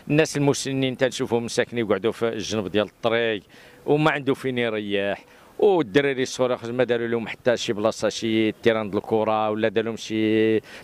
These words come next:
مثلًا بحال الحديقه، العيالات حتى هما فين يدوزوا غير الوقت، هذا واجب، فهمت؟ وحتى كي يساهم في، يعني في،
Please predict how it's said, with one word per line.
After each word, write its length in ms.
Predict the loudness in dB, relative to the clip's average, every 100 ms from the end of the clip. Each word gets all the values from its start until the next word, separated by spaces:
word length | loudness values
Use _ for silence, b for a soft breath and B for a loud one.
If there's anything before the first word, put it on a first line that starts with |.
| 0
مثلًا 360 | 2 2 0
بحال 180 | 0 -2
الحديقه، 640 | -2 -2 -4 -4 -2 -2
العيالات 560 | -2 -4 0 0 2 -2
حتى 100 | -2
هما 460 | -4 -4 -4 -2 -2 B B
فين 160 | -6 -4
يدوزوا 440 | 0 2 4 2
غير 160 | 2 0
الوقت، 340 | 0 0 -2 _
هذا 220 | -10 -2 2
واجب، 420 | 2 0 -2 -4
فهمت؟ 280 | 0 0 0 -10 B -4
وحتى 320 | -2 0 -4
كي 580 | -2 -4 -2 -6 -12 -16 -16 -2
يساهم 420 | -2 4 4 4
في، 380 | 0 2 2 2 -2 B B B
يعني 260 | 0 0 -2
في، 500 | 2 0 0 -6